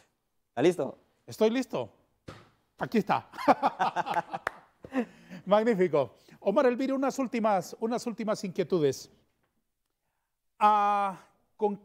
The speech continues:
Speaker 2: qué delantero, con qué compañero allá recibiendo el centro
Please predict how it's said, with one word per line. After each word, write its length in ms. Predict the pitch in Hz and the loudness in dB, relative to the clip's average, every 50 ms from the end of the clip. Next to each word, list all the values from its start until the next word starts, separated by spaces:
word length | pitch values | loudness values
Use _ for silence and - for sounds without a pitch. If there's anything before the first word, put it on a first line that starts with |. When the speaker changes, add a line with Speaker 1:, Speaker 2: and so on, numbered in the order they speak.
| _ | _
Speaker 2:
qué 200 | - 294 302 302 | -8 -6 -4 -4
delantero, 720 | 277 277 254 233 214 202 196 196 - - 262 247 247 247 - | -2 -2 0 0 0 0 0 -2 -2 0 0 2 2 0 0
con 180 | - 202 190 180 | -2 -4 -2 -4
qué 160 | - 254 - | -6 -8 -6
compañero 680 | - 254 240 220 - - 214 214 220 233 233 233 233 | -4 -4 -4 -2 2 2 2 2 2 2 2 2 2
allá 240 | 220 208 220 226 233 | 2 2 2 0 0
recibiendo 760 | 233 226 220 214 196 - - 214 185 208 220 226 214 185 220 | 0 0 -2 -2 -2 -2 -2 -2 0 0 0 2 2 2 2
el 100 | 208 185 | 2 2
centro 520 | - - 208 214 202 - - 220 233 240 | 0 0 0 0 0 0 0 0 0 0